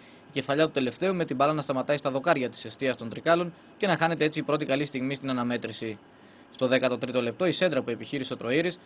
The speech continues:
δεν θα έχει επιτυχή κατάληξη για την τρικαλινή ομάδα, πράγμα που πραγματοποιήθηκε στο δέκατο όγδοο λεπτό με απευθείας εκτέλεση φάουλ του Χρυσάφη, που δεν άφησε και πολλά περιθώρια αντίδρασης στον τερματοφύλακα της Νίκης Μαόρο Νάνη.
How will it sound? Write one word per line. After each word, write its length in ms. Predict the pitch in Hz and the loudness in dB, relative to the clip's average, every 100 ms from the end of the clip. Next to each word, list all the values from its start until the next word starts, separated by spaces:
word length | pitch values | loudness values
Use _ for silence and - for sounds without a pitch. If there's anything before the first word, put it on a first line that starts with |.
| - - | -16 -6
δεν 160 | 202 | -2
θα 80 | 160 | 2
έχει 160 | 160 160 | 2 2
επιτυχή 340 | 143 131 160 | -4 -4 0
κατάληξη 460 | 156 175 165 123 113 | 2 2 0 -2 -6
για 120 | 117 | -6
την 120 | 117 | -6
τρικαλινή 420 | 117 117 123 147 | -6 -4 -2 -2
ομάδα, 380 | 151 165 120 98 - - - | 0 0 0 -6 -14 -20 -2
πράγμα 300 | 131 127 131 | 2 4 2
που 60 | 123 | 0
πραγματοποιήθηκε 800 | 127 127 120 120 139 135 135 127 | 0 0 -2 -2 -2 -4 -6 -6
στο 120 | 131 | -4
δέκατο 340 | 127 127 151 | -2 -2 0
όγδοο 220 | 139 117 | 0 -2
λεπτό 320 | 110 113 170 160 - - | -6 0 0 0 -6 -8
με 120 | 208 | -2
απευθείας 380 | 196 151 175 160 | -2 0 0 0
εκτέλεση 360 | 143 165 151 139 | 0 0 0 0
φάουλ 220 | 156 156 | 2 2
του 80 | 143 | -2
Χρυσάφη, 520 | 131 160 127 151 170 - - - | -4 0 0 -2 -8 -10 -10 -2
που 80 | |
δεν 160 | 190 190 | 0 2
άφησε 200 | 180 160 | 2 0
και 120 | 127 | -2
πολλά 240 | 120 135 151 | 0 2 2
περιθώρια 460 | 135 120 139 127 | 0 2 2 2
αντίδρασης 480 | 117 170 175 180 165 - - | 2 0 0 -2 -8 -14 -12
στον 140 | 220 | -4
τερματοφύλακα 560 | 190 170 139 156 160 143 | 0 0 0 0 0 0
της 120 | - | -2
Νίκης 280 | 143 139 127 | -6 -6 -2
Μαόρο 300 | 131 131 127 | 2 4 4
Νάνη. 380 | 123 120 110 | 0 0 -4